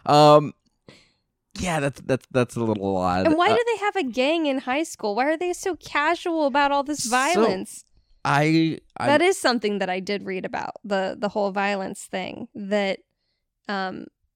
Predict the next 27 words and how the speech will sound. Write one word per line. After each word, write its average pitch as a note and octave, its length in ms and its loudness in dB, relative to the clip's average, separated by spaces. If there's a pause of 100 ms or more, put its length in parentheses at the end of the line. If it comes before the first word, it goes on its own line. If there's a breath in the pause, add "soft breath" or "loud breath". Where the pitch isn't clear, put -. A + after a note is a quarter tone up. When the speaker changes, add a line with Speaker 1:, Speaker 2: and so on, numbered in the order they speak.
(100)
Speaker 2:
it A3 140 -2
had A3 220 -2
to A3+ 60 -4
be G#3+ 120 -2
significantly G#3 800 -6
toned G3 480 -6
down F#3 480 -6
from F#3 380 -8
the G3+ 100 -6
stage G#3 440 -6
version G3 540 -8
for - 180 -14
the G3+ 120 -12
film, A3 560 -6 (480)
changing A3+ 560 0
their A3 140 0
<laughs> - 20 -2
switchblades - 1000 -4
to, B3+ 140 2
Speaker 1:
To A#2+ 80 0
combs. G2+ 460 0
Speaker 2:
to - 60 -16
combs A#3 520 0
and D4+ 100 2
Speaker 1:
Yeah. A#3+ 280 6
Speaker 2:
things C#4+ 280 -4
like - 180 0